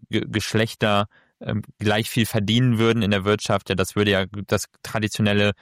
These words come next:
Familienbild zerstören, wenn dann sowohl Frauen als auch Männer gleich viel verdienen, weil das würde dann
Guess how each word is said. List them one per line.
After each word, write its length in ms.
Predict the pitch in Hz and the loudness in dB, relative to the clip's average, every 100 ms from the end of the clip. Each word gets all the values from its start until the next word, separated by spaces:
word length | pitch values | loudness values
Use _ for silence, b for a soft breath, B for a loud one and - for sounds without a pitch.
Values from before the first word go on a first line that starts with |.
| b b | b b
Familienbild 800 | 110 107 120 117 104 104 107 | 0 2 4 4 4 4 2
zerstören, 640 | - 101 - - 107 110 104 | 0 -2 -2 0 2 2 0
wenn 160 | 98 | 0
dann 320 | 95 92 92 - - - | 0 0 -2 -6 -10 -6
sowohl 320 | 98 98 104 | -2 0 0
Frauen 260 | - 104 101 | 0 0 2
als 140 | 95 | 2
auch 40 | |
Männer 200 | 98 95 | 0 0
gleich 240 | 92 95 - | 0 0 0
viel 160 | 104 | -4
verdienen, 400 | - 98 101 107 | -2 -2 0 0
weil 100 | 87 | 0
das 160 | 85 - | 0 -2
würde 180 | 92 87 | -4 -2
dann 260 | 87 87 | -2 -2